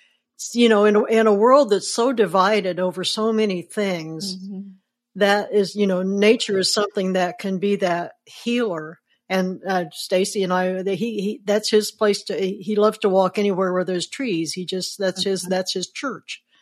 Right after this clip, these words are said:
Speaker 1: And I'm finding more and more people who are saying, you know, r-, nothing against religion, but, you know,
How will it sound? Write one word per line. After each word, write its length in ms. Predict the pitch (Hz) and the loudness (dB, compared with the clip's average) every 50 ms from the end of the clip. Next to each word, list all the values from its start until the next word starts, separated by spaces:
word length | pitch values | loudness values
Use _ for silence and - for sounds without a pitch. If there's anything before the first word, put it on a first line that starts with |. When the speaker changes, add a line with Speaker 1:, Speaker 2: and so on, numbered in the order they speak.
| _ _ _ _ _ _ _ _ - | _ _ _ _ _ _ _ _ -4
Speaker 1:
And 160 | 185 180 185 | -2 0 2
I'm 100 | 185 190 190 - | 0 0 0 2
finding 320 | 202 196 196 196 190 190 | 2 2 4 2 0 2
more 180 | 196 196 208 214 | 2 4 4 6
and 80 | 208 208 | 6 4
more 200 | 196 190 185 185 | 2 2 0 0
people 380 | - 226 226 220 220 208 190 | -2 -2 -2 0 2 2 2
who 160 | 170 190 190 | 2 2 2
are 140 | 185 180 175 170 | 2 0 0 -2
saying, 460 | - - 196 185 185 185 180 180 185 | -2 0 0 2 2 2 0 0 0
you 100 | 180 185 | -2 0
know, 420 | 180 180 180 180 180 185 185 185 _ _ _ _ _ _ _ _ _ _ _ _ _ _ _ - 202 | 0 0 0 2 0 -2 -4 -8 _ _ _ _ _ _ _ _ _ _ _ _ _ _ _ -6 -2
r-, 180 | 208 208 190 202 | 0 0 0 4
nothing 340 | 202 214 233 226 277 240 | 4 4 4 4 4 2
against 360 | 226 208 202 226 220 220 - 220 | 2 4 4 4 4 4 2 2
religion, 500 | 220 220 220 214 202 185 190 180 180 170 | 6 6 6 6 6 4 0 -2 -2 0
but, 200 | 180 180 175 - _ 160 | 0 -2 -2 -4 _ -12
you 180 | 185 196 190 180 | -8 -6 -4 -2
know, 240 | 180 180 175 170 | -2 -2 -4 -6